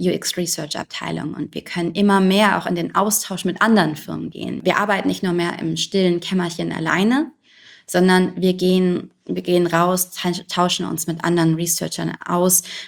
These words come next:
weil die Probleme, die wir immer noch haben und um die wir uns immer noch kümmern, mit denen sind wir nicht alleine. Die hat irgendwo jeder und das ist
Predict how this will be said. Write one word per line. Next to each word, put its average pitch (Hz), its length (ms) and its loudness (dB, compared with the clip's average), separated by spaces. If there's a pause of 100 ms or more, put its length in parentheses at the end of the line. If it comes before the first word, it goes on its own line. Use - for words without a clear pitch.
(100)
weil 165 500 2
die 160 80 -6
Probleme, 170 720 4
die 165 200 0
wir 277 400 6
immer 147 220 2
noch 139 220 -6
haben 151 360 -2
und 143 160 -2
um 156 140 -4
die 165 140 0
wir 170 100 0
uns 156 160 -8
immer 165 100 0
noch 156 160 -4
kümmern, 170 360 2 (420)
mit 170 180 2
denen 170 220 6
sind 160 160 0
wir 160 80 0
nicht 151 160 -2
alleine. 151 480 -2
Die 160 100 -4
hat 160 140 -4
irgendwo 175 320 2
jeder 151 500 2
und - 140 -10
das - 120 -10
ist - 300 -8